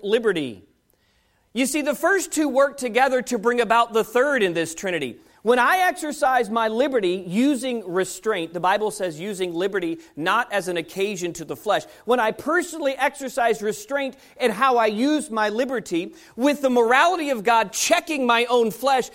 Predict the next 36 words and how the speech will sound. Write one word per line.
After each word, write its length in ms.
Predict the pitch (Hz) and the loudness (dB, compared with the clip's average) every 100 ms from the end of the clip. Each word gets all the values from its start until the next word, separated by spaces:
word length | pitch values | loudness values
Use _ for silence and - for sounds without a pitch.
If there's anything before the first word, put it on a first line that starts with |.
| - - | -14 -4
then 340 | 190 359 370 | 2 4 4
I 220 | 240 339 | 6 6
can 260 | 359 302 233 | 4 0 0
be 100 | 226 | 0
unified. 680 | 190 240 381 359 - 185 160 | 0 2 4 2 2 0 4
I 160 | 254 | 4
care 260 | 269 311 320 | 4 2 2
about 240 | 277 277 | 4 2
you 160 | 247 262 | 0 -4
and 100 | 214 | -4
you 120 | 214 | -6
care 200 | 214 214 | -6 -4
about 240 | 202 196 165 | -2 -4 -4
me. 320 | 147 104 107 _ _ _ _ _ _ _ _ _ _ _ _ _ _ _ _ _ | -8 -10 -16 _ _ _ _ _ _ _ _ _ _ _ _ _ _ _ _ _
That's 140 | _ | _
how 80 | 127 | -8
our 100 | 123 | -8
country 320 | 117 139 - | -8 -12 -12
was 160 | 113 101 | -16 -12
founded. 420 | 131 139 104 87 _ _ _ _ _ _ _ _ _ _ _ _ | -10 -10 -12 -18 _ _ _ _ _ _ _ _ _ _ _ _
Today 280 | - 104 143 | -12 -6 -4
we 140 | 139 139 | -2 -4
are 100 | 120 | -4
a 40 | |
fractured 540 | 123 165 175 - 123 | -6 -6 -6 -8 -10
nation 340 | 123 123 123 135 | -8 -10 -12 -12
because 280 | 123 131 131 | -10 -8 -6
everyone 340 | 156 185 185 | -6 -8 -10
expresses 720 | 139 - - 160 156 151 117 | -14 -16 -10 -10 -8 -14 -10
their 240 | 120 165 160 | -6 -4 -4
liberty 400 | 151 165 160 147 | -6 -6 -6 -8
at 80 | |
the 140 | 143 127 | -8 -14
expense 800 | 127 - - 156 165 165 - - _ - | -14 -20 -14 -12 -12 -16 -20 -20 _ -16
of 160 | 135 - | -16 -12
others. 640 | 131 117 98 87 101 - | -12 -10 -14 -20 _ -20